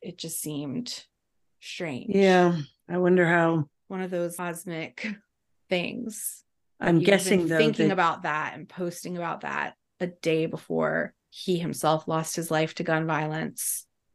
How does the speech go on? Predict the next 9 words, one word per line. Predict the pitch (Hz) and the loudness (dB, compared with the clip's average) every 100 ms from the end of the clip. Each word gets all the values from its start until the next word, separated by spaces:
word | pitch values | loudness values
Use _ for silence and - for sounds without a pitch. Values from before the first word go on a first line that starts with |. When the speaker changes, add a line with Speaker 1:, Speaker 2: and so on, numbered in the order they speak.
| _ _ | _ _
Speaker 2:
Yeah, | 180 151 165 | 0 4 4
but | 151 147 | 4 2
I | 143 | 2
guess | 143 147 - | 2 0 2
he | 160 | 2
wasn't | 165 151 143 131 | 4 2 0 0
carrying. | 165 143 131 131 131 135 _ _ _ - | 0 2 2 0 -2 -4 _ _ _ -6
Probably | 151 139 147 | -4 -2 -2
thought, | 135 143 131 | -2 -2 -2